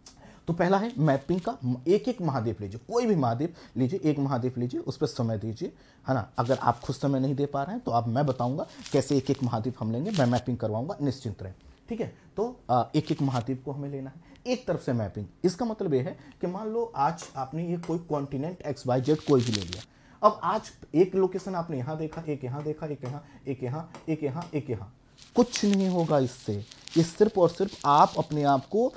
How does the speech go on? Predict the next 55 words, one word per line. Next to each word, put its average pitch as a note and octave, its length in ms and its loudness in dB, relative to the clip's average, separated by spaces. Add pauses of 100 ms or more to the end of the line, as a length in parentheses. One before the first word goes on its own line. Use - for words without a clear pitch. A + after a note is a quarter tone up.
(280)
भ्रम G#3+ 200 6
में F#3 160 4
डाल C#3 220 8
रहे C3 120 2
हो F#3+ 100 2
कि G#3+ 100 -2
हम E3 220 2
लोकेशन, C3 340 0
नहीं। D3 120 2 (560)
जब G3 200 0
भी B3+ 120 4
हम G#3 100 0
किसी F3+ 260 -6
कॉन्टिनेंट C#3+ 540 -2
को E3 100 4
लेते E3+ 240 2
हैं, F3 200 -4
तो D3 80 0
मान C#3+ 260 0
लो F3+ 60 -4
ये D3 140 0
लो, G#2+ 120 -2 (300)
तो C3 60 -2
मेरा D3 200 0
तरीका E3 320 -4
क्या D#3+ 160 -8
होगा, E3 240 -8
सबसे F#3 340 -10
पहले D3+ 280 -2
इसके C#3 180 -6
बाहर A2 340 -6
बाहर F#2+ 220 -8
देखो, - 280 -20 (580)
ठीक G#3+ 140 0
है, - 280 -16 (140)
बाहर F3+ 260 2
बाहर D#3+ 240 -2
देखो D3 240 -6
क्या B2+ 180 -6
क्या G2+ 160 -10
है। G2+ 100 -12 (240)
फिर A3 100 6
उसके G3+ 240 0
बाद F3+ 280 2
यहाँ E3 260 -2
पर D#3+ 100 0
जितने E3+ 320 -6
भी E3+ 140 0
देश B2 300 -4
हैं, G2 80 -12 (280)
उनका E3+ 220 0
कोई G#3+ 360 -4
एक G#3+ 280 -2 (100)
क्रम C#3 220 0
से, G#2+ 220 -10